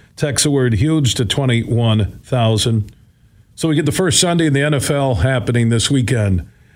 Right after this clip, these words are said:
And our friends on the DraftKings Sportsbook app and official sports betting partner of the N F L, they're giving new customers another can't-miss offer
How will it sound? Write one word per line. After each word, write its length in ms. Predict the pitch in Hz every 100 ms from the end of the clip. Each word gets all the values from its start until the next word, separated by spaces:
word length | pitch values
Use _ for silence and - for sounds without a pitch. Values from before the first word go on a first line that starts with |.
| -
And 140 | 123
our 80 | 117
friends 460 | - 147 151 127
on 140 | 143 123
the 60 |
DraftKings 520 | 110 139 135 - 131 110
Sportsbook 500 | - 147 104 147 120
app 220 | 131 151
and 100 | 123
official 340 | 104 135 131
sports 300 | 110 - 131
betting 280 | 98 131 123
partner 300 | 107 127 123
of 80 | 120
the 100 | 120
N 80 | 123
F 160 | 110
L, 340 | 131 117 110 101 - -
they're 140 | - 143
giving 420 | 143 147 147 131
new 220 | 147 202
customers 640 | - 208 - 175 139 139 147
another 720 | 127 131 180 190 240 220 - -
can't-miss 800 | - 202 226 220 185 196 196 170 -
offer 680 | 196 220 - 135 120 131